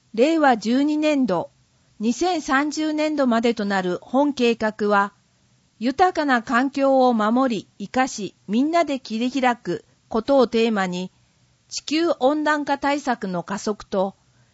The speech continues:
一人一人の環境行動の定着を重点化方針として、人と自然と文化が輝き続ける街、長崎の実現を目指します。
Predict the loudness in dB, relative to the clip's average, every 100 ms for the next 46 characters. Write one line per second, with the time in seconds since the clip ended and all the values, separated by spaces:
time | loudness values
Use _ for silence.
0 | _ _ -6 -2 0 -2 -4 -4 -2 -2
1 | -2 -4 -4 -2 -2 -2 0 -2 0 0
2 | 0 -2 -4 -4 -4 -2 -4 -2 0 0
3 | -4 _ _ _ -4 -2 0 -2 -2 -2
4 | -2 0 -2 -2 -6 -4 -6 -6 -6 -6
5 | -6 _ _ _ _ _ _ -8 -4 -2
6 | 0 -2 -2 -6 -2 -2 -2 -4 -6 -4
7 | -4 -4 -4 -4 -4 -4 -8 _ _ -6
8 | -2 2 2 -2 -8 -12 -8 -8 -6 -4
9 | -4 -8 -8 -10 -6 -4 -2 -2 -2 -8
10 | -8 -12 -12 _ -6 -4 -6 -8 -2 0
11 | 0 -2 -2 -2 -4 -4 -6 -6 -8 -18